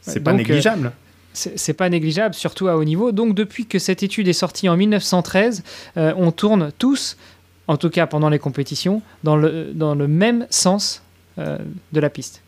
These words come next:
Speaker 1: C'est ça. Et, euh, même à l'entraînement, hein, quand tu viens, par exemple, au stade de Coubertin à Lausanne, euh, s'il y a beaucoup d'athlètes qui s'entraînent, je te recommande de courir dans le même sens qu'eux.
Speaker 2: Oui, non, mais
Speaker 1: Parce que tu
Speaker 2: mais
Speaker 1: vas vite te faire, euh,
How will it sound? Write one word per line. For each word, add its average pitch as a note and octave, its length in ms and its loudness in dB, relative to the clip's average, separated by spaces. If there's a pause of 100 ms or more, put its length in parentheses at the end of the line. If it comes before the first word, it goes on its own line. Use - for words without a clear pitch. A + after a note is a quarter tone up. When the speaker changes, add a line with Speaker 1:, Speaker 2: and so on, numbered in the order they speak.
(140)
Speaker 1:
C'est D3+ 120 0
ça. A#2 300 -2 (100)
Et, B2 220 -4
euh, A#2 180 -2
même D#3+ 300 -2
à E3+ 80 -2
l'entraînement, D3 640 -2
hein, A#2 40 -4
quand B2+ 160 -6
tu C3 140 -6
viens, C3+ 240 2
par C3+ 160 0
exemple, C#3+ 400 0
au A#2+ 60 -2
stade A2 200 -2
de G#2 80 -6
Coubertin A#2+ 500 -2
à C3 80 0
Lausanne, A#2+ 460 0 (120)
euh, A2 540 0
s'il D3 200 -2
y - 20 6
a C3+ 60 4
beaucoup C#3+ 320 0
d'athlètes C3+ 380 2
qui C3+ 100 -2
s'entraînent, C#3 460 0
je B2 140 0
te A#2+ 120 -2
recommande D3 640 0
de B2+ 60 0
courir B2+ 300 0
dans B2 100 0
le B2 60 0
même B2+ 160 2
sens C3 280 -2
qu'eux. D3+ 260 -2
Speaker 2:
Oui, E3+ 260 2
non, D#3+ 80 0
mais D#3 100 0
Speaker 1:
Parce C#3 140 -2
que D3 80 -2
tu D3 140 0
Speaker 2:
mais C#3 40 -2
Speaker 1:
vas C#3 100 2
vite D3+ 360 -4
te D#3 120 0
faire, D3+ 460 0
euh, C3 200 2